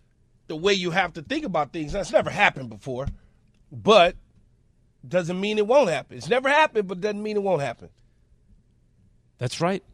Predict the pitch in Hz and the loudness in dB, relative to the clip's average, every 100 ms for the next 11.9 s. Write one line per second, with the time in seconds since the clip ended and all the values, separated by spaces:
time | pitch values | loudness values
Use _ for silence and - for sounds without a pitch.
0 | _ - 120 - 127 - - 127 117 101 | _ -10 -10 -6 -6 -6 -6 -4 -2 0
1 | 165 - 139 113 101 90 113 85 73 64 | 0 -2 -4 -2 -2 0 0 -2 -6 -12
2 | 69 65 _ 92 120 104 - 104 107 87 | -16 -20 _ -6 -2 -2 -4 -6 -6 -8
3 | 85 - 156 160 120 120 92 85 - 101 | -12 -6 -4 -2 -2 -4 -6 -8 -8 -8
4 | 95 90 95 - 113 139 - - 87 - | -8 -6 -8 -4 -4 -4 -6 -18 -18 -14
5 | 107 - 127 98 107 87 104 98 101 95 | -12 -12 -14 -12 -12 -8 -8 -6 -6 -6
6 | 110 98 98 98 107 139 143 - - _ | -8 -8 -6 -6 -6 -6 -10 -14 -20 _
7 | _ _ 131 139 - 160 147 123 156 175 | _ _ -2 0 -2 -4 -2 0 -2 -2
8 | 156 143 151 156 - 123 147 147 160 165 | -4 0 0 -2 -8 -6 -4 -4 -4 -4
9 | 92 - _ _ - - 92 - 78 73 | -6 -14 _ _ -12 -8 -8 -8 -12 -4
10 | 107 113 135 110 87 - 104 95 - 104 | -2 -2 -6 -6 -8 -8 -8 -8 -10 -10
11 | 95 92 90 - 98 85 110 113 | -8 -8 -10 -12 -12 -12 -10 -12